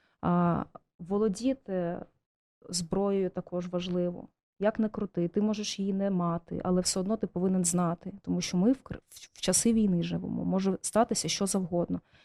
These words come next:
І особливе врятування життя, життя для мене це дуже важливий пункт. Треба себе розвивати в цьому, проходити курси, практикуватись. Дуже часто я, е, слухаю та натрапляю на такі ситуації, коли,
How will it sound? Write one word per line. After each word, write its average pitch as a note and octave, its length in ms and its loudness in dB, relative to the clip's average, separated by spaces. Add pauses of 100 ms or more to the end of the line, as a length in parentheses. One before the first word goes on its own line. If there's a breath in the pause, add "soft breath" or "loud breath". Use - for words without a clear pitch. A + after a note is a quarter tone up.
(160 soft breath)
І G3 80 4
особливе F#3+ 460 6
врятування F#3 600 6
життя, G#3 500 0 (120)
життя A3 520 -2 (420)
для F#3+ 100 4
мене G#3 260 6
це F#3+ 520 2
дуже F#3+ 300 0
важливий F#3 400 4
пункт. - 460 -2 (240)
Треба G3 240 6
себе F3+ 280 4
розвивати F3+ 440 2
в - 60 -12
цьому, A#3 440 4 (520)
проходити F#3 520 0
курси, F#3 640 -2 (100)
практикуватись. - 1000 0
Дуже G3 240 -2
часто G#3 400 0
я, F3+ 280 2
е, - 460 -8
слухаю G3 600 0
та F3 160 -2
натрапляю F#3 480 2
на F3+ 80 2
такі - 200 -10
ситуації, - 640 0
коли, F3+ 220 -4